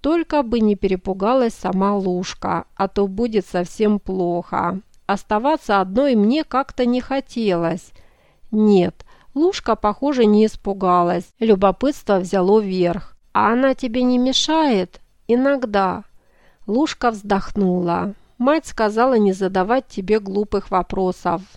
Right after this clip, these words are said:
Только я всё равно не могу. Интересно же. Вот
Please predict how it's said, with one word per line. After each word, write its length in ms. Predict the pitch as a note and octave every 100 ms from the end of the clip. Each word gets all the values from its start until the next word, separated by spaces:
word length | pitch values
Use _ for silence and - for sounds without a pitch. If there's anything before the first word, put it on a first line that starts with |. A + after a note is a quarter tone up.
| -
Только 320 | - C4+ - B3+
я 220 | B3+ B3+
всё 240 | - B3
равно 280 | B3+ B3 B3+
не 200 | A3 F#3+
могу. 600 | F#3+ F#3 F#3+ F#3 E3+ G3+ - -
Интересно 880 | G#3 G3+ A3 G#3+ G#3 A#3 - G#3 F#3
же. 420 | F3+ F3+ E3+ F#3 - -
Вот 380 | A#3 G3 A3+ F4